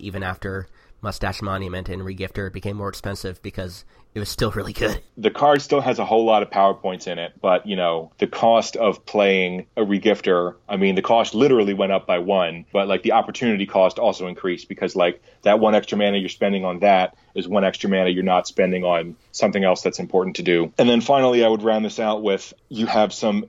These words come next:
Speaker 2: more enablers, like, some sort of deeper enablers for the, um, the bonus attack or for things like Barrel of Deadbeards. So Final Mission is that sacrifice a creature, deal four damage to something,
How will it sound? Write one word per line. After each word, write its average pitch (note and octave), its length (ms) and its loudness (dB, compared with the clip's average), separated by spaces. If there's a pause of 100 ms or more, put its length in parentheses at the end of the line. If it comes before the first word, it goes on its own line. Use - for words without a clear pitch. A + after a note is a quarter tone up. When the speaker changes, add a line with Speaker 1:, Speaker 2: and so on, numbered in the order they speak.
Speaker 2:
more A2 480 4
enablers, G2 560 -4
like, F2+ 140 -4
some F#2 220 -6
sort F#2+ 240 2
of F2 100 -10
deeper A2 280 4
enablers F#2+ 600 4
for F#2 380 4
the, F2+ 260 0
um, E2+ 180 0
the F2 120 -4
bonus G2+ 300 2
attack F#2 360 2
or F#2+ 120 2
for - 180 -6
things G2+ 180 2
like G2 120 0
Barrel F#2+ 460 4
of F2 60 -4
Deadbeards. E2+ 600 -2 (300)
So G2 200 2
Final A2 280 2
Mission A2 380 2
is G2+ 140 -4
that F#2 260 2 (160)
sacrifice G#2+ 500 -2
a G2+ 60 -10
creature, G#2 540 0 (100)
deal G#2+ 160 0
four G#2+ 240 0
damage A2 300 0
to - 80 -16
something, C3 480 -2